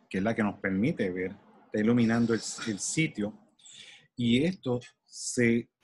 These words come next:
lo que representa es el ojo que todo lo ve,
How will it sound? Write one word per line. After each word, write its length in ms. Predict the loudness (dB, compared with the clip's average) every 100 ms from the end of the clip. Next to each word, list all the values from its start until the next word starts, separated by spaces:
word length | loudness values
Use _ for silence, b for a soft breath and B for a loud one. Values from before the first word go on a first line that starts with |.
| _
lo 200 | 0 2
que 180 | 4 4
representa 1000 | 6 4 2 0 2 4 4 2 2 4
es 360 | 4 2 -2 -4
el 260 | 0 0 -2 _
ojo 480 | 4 4 6 2 0 _ _ _ -4
que 180 | 0 2
todo 400 | 2 4 4 4
lo 160 | 4
ve, 280 | 2 -2 -6